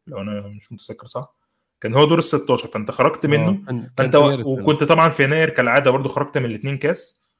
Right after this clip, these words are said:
Speaker 2: أيوة.
Speaker 1: فأنت وقتها برضو ما كانش عندك غير الدوري، وكنت بتنافس، بس حصل لك drop نتيجة الإصابات. بقى individuals عندك أنت أصلًا ما ينفعش، حتى لو هم جاهزين، حتى لو هم بيلعبوا، تستخدمهم زي، آه،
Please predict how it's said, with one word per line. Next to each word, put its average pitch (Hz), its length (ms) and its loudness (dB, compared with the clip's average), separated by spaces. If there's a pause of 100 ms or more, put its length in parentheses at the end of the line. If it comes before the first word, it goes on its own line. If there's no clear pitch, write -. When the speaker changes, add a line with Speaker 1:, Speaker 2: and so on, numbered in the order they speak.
(180)
Speaker 2:
أيوة. 101 160 -4
Speaker 1:
فأنت 120 220 0
وقتها 135 360 4
برضو 165 320 4
ما - 60 -2
كانش 123 200 -4
عندك 123 220 0
غير 117 180 -4
الدوري، 151 460 0 (440)
وكنت 214 360 4
بتنافس، 208 680 -4 (120)
بس 208 440 0
حصل 190 380 0
لك 175 80 2
drop 151 420 -2
نتيجة 147 420 -6
الإصابات. 139 640 -4
بقى 139 280 -2
individuals 147 500 0
عندك 175 380 -2
أنت 180 160 -2
أصلًا 143 340 -2
ما 156 80 2
ينفعش، 156 380 -2
حتى 175 240 -4
لو 175 100 2
هم 160 200 -2
جاهزين، 131 360 -4
حتى - 220 -6
لو 135 80 0
هم 165 120 -2
بيلعبوا، 170 340 -2
تستخدمهم 160 640 -6
زي، 123 460 -4
آه، 113 280 -8